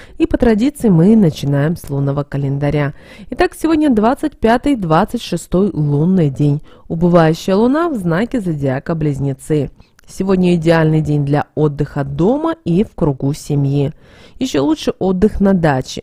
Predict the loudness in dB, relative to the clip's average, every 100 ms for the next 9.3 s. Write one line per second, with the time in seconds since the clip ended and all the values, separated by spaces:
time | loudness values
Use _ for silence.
0 | -4 0 2 2 2 2 2 0 0 -2
1 | -6 -8 -8 -20 -12 -4 0 0 0 0
2 | 0 2 0 0 0 -4 -4 -2 0 0
3 | 0 -4 2 2 4 2 0 -4 -6 -20
4 | -20 -4 -2 2 2 2 0 0 0 -2
5 | 0 0 -2 -4 -10 -6 -4 0 0 0
6 | -2 0 0 0 -4 -4 -4 0 2 2
7 | 0 0 0 -2 -4 -8 -6 0 0 2
8 | 2 2 0 -2 -4 -2 0 2 0 -2
9 | -2 -2